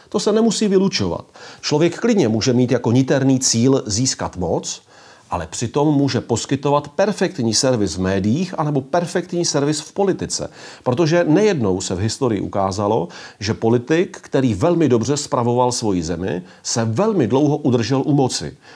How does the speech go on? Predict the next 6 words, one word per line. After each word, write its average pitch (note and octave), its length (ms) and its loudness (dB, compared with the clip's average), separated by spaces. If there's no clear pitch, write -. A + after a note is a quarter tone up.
To A#2 100 -2
znamená, A#2+ 440 0
dobře G#2 460 0
dělat A#2 340 0
svoji F2 300 -4
práci C#3+ 540 -4